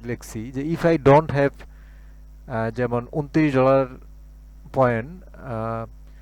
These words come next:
পঁচানব্বই ইউএসডিটি available for the annual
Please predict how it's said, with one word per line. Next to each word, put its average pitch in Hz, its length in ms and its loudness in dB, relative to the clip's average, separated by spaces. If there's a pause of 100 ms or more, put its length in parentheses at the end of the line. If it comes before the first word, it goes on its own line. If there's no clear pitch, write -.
(260)
পঁচানব্বই 151 680 2 (100)
ইউএসডিটি 135 600 2
available 127 440 2 (100)
for 120 200 2
the 123 140 2
annual 123 380 -2